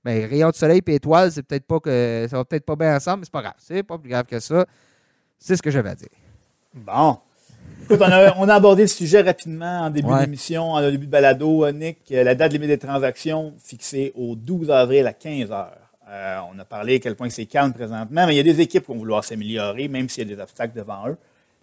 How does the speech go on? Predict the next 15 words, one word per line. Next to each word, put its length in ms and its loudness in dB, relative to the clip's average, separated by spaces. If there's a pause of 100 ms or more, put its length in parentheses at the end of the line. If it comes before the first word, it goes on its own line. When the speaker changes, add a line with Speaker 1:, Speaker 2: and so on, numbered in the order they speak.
(220)
Speaker 2:
Quelle 180 8
équipe, 240 6
selon 280 0
toi, 180 0
va 120 2
être 80 -2
la 80 -4
plus 360 -8
active 520 -6
d'ici 200 -6
la 100 -6
date 180 -16
limite 180 -18
des 60 -20
transactions ? 480 -20